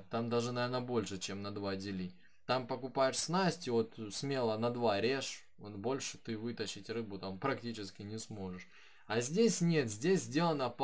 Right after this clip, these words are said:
уму, действительно, как это и должно быть. От разного, от разных видов рыб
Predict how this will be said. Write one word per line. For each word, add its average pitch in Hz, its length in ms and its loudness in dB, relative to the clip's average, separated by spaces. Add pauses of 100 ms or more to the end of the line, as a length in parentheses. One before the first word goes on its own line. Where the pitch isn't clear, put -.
уму, 151 380 4
действительно, 101 760 -6
как 131 220 -2
это 127 200 -2
и 120 60 0
должно 123 520 0
быть. 107 300 -4 (340)
От 123 220 0
разного, 160 720 2 (180)
от 160 200 -4
разных 151 420 0
видов 147 340 0
рыб 196 320 4